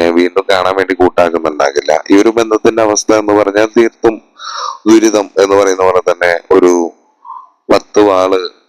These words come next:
പുറത്ത് കുത്തി കയറി കിടക്കുന്ന ഒരവസ്ഥ, പെയിൻഫുൾ ആയിട്ടുള്ള ഒരു എൻഡിങ്സ് ആയിരിക്കാം. ചിലപ്പോ നിങ്ങൾ ഒട്ടും വിചാരിച്ചിട്ടുണ്ടാവില്ല ഈ ഒരു ബന്ധം ഇതേപോലെ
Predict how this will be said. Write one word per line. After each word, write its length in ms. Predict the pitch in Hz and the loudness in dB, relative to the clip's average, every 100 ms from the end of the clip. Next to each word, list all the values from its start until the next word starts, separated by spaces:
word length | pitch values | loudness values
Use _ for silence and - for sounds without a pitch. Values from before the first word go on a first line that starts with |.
| _ _ - - | _ _ -20 -2
പുറത്ത് 280 | 98 87 92 | -2 0 0
കുത്തി 180 | 90 - 92 | 0 0 0
കയറി 140 | 90 | 2
കിടക്കുന്ന 300 | 87 85 87 87 | -2 -2 0 0
ഒരവസ്ഥ, 360 | 85 82 - 78 73 - - _ _ _ _ _ _ - | 0 -4 -2 -2 -2 -8 -20 _ _ _ _ _ _ -2
പെയിൻഫുൾ 480 | 104 104 110 - 120 123 | 0 0 -2 -2 0 0
ആയിട്ടുള്ള 320 | 120 120 120 | 0 0 0
ഒരു 80 | 113 107 | 0 -4
എൻഡിങ്സ് 460 | 101 101 101 - 104 | -2 -4 -2 -2 0
ആയിരിക്കാം. 340 | 87 82 73 - | 0 -2 -6 0
ചിലപ്പോ 220 | 90 85 | 0 0
നിങ്ങൾ 140 | 95 101 | 0 0
ഒട്ടും 160 | 104 107 | 0 0
വിചാരിച്ചിട്ടുണ്ടാവില്ല 880 | 110 107 101 - 107 104 104 101 101 104 | 0 0 0 -2 -2 0 0 0 0 0
ഈ 40 | |
ഒരു 80 | 104 101 | 0 0
ബന്ധം 180 | 101 101 | 0 2
ഇതേപോലെ 440 | 101 95 95 98 | 2 0 0 0